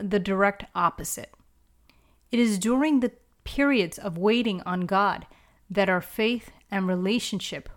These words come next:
with God increases. Waiting on the Lord is often extremely challenging. It is challenging as we do not have a date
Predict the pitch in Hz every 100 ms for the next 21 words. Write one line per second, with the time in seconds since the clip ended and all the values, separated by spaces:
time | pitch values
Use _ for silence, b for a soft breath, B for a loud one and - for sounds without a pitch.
0 | - 185 185 196 180 165 - - - -
1 | 220 202 - 175 - - - - - -
2 | - - b b b b b b 254 277
3 | 311 339 349 285 254 262 196 190 190 196
4 | - - - 220 185 208 202 - 190 196
5 | - _ - - - - - 208 220 220
6 | 226 214 - 175 170 151 - - - _
7 | _ _ _ _ _ _ _ _ - 254
8 | 277 - - 247 226 226 208 170 175 180
9 | b b b 208 196 185 233 254 233 220
10 | 233 240 - 240 208 180 175 196 233